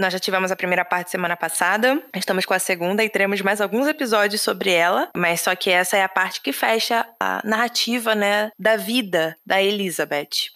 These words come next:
E depois nós faremos sobre outras coisas da época dela, da época do reinado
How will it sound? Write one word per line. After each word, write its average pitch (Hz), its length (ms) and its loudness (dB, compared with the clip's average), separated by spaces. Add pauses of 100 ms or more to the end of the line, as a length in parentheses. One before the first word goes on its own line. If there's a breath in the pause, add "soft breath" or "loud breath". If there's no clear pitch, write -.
(140)
E 190 80 -4
depois 185 280 0
nós 190 140 2
faremos 190 400 0
sobre 190 260 -2
outras 190 280 0
coisas 185 420 -2
da 185 480 0
época 190 580 -2
dela, 180 520 0 (180)
da 180 80 2
época 170 240 0
do 185 100 -2
reinado 196 560 0